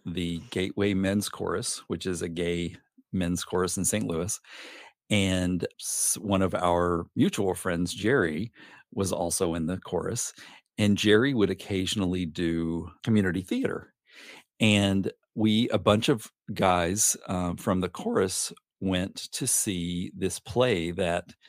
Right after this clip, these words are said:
Jerry was in. And it was, uh,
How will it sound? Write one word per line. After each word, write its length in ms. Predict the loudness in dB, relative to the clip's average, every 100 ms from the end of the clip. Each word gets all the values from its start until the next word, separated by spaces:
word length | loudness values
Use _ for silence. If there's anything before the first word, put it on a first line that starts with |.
| -20 _ _ _ _ -4
Jerry 380 | 2 4 4
was 240 | 0 -2 -4
in. 360 | -6 -6 -8 -10 _ _ _ _ _ -4
And 560 | -2 0 0 -2 -2 -6 _ -2
it 240 | 0 0
was, 280 | -2 -2 -2 -8 _ -6
uh, 380 | -4 -2 -4